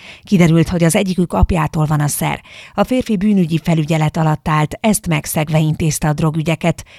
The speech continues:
Hetente többször vásárolt pszichoaktív anyagokat az ország másik felében, majd értékesítette azokat. Ebbe tizenhat éves fiát is bevonta. Letartóztatták a dílereket.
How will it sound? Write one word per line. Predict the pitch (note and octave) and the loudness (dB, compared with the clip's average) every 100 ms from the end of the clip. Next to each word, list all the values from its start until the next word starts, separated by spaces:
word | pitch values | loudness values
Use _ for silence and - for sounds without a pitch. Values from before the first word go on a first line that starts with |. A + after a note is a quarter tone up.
| - | -8
Hetente | B3 A#3+ G#3+ G#3 | -2 2 4 2
többször | A3 G#3+ - F3 | 0 -2 0 2
vásárolt | D#3+ D#3 E3+ D#3+ D3+ C#3+ | 2 2 2 2 0 -2
pszichoaktív | - A3 G3+ F3 - D#3+ D#3+ | -2 0 2 0 -2 -2 -2
anyagokat | D#3 D3+ D3+ D#3 | -2 -2 -4 -4
az | D#3 | -2
ország | D#3+ D3 D3+ D#3+ | -2 -2 -2 0
másik | E3 D#3 - - | 2 0 -2 -2
felében, | D#3 E3 D#3+ D#3+ - - - | 0 2 2 0 -4 -18 -2
majd | G#3+ A3 | 0 2
értékesítette | F3 D#3+ D#3 C#3+ D3 - D3 D3 C#3+ F3 | 0 -2 -4 -4 -4 -2 -2 -4 -2 -2
azokat. | C#3+ D#3 D3 - - - - - | -2 -2 -4 -6 -8 -20 -18 -2
Ebbe | G3+ F3+ | 2 4
tizenhat | F3+ G3+ F3 D#3 D3+ | 4 4 4 2 0
éves | D3+ D3 - | -2 -4 -4
fiát | - D3+ D3 | -4 -4 -4
is | D#3+ E3+ | -6 -4
bevonta. | D3+ D3+ C#3+ D#3+ C#3+ _ - | -4 -4 -4 -4 -6 _ 2
Letartóztatták | A3 G#3+ D#3+ - C#3+ - C#3+ - C#3+ | 2 2 -2 -4 -4 -2 -4 -2 -2
a | D3+ | -2
dílereket. | D3+ D3 D3 D3 - - - | 0 0 0 -2 -4 -8 -10